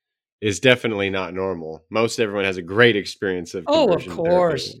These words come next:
Speaker 1: Uh,
Speaker 2: Yeah, they
Speaker 1: yeah.
Speaker 2: love it.
Speaker 1: And we have people in power going like, "Yeah, don't, no, we're actually gonna do that. We're gonna do, we're gonna go against everything the, like, American Psych-, uh, the A P A, uh, American Psychology Association. We're gonna go against
Speaker 2: Right.
Speaker 1: everything mental health practitioners say.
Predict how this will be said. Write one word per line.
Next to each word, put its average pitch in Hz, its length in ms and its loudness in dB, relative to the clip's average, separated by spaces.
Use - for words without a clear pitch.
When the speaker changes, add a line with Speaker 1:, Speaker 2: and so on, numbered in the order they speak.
Speaker 1:
Uh, 90 80 -8
Speaker 2:
Yeah, 156 160 0
they 151 140 0
Speaker 1:
yeah. 131 60 -4
Speaker 2:
love 147 240 -4
it. - 220 -18
Speaker 1:
And 127 140 4
we 147 80 6
have 160 140 4
people 180 260 -2
in 147 140 0
power 139 360 -2
going 117 300 -2
like, 113 200 -6
"Yeah, 135 140 -2
don't, 107 240 -4
no, 117 380 -6
we're 123 80 -2
actually 123 300 -4
gonna 113 100 -4
do 110 180 -4
that. 92 140 -4
We're 110 80 -2
gonna 127 120 2
do, 123 260 2
we're 127 100 -2
gonna 151 140 4
go 147 160 6
against 123 400 0
everything 131 680 0
the, 101 260 -6
like, 98 180 -2
American 98 360 -6
Psych-, 92 260 -6
uh, - 60 -10
the 98 340 -6
A 101 60 -2
P 98 200 -6
A, 80 240 -6
uh, 87 120 -10
American 92 300 -8
Psychology 90 480 -10
Association. 78 640 -16
We're 92 100 -12
gonna 104 120 -4
go 113 80 -2
against 107 240 -8
Speaker 2:
Right. 139 140 -6
Speaker 1:
everything 139 400 -4
mental 117 280 -2
health 107 240 -6
practitioners 90 560 -12
say. - 180 -12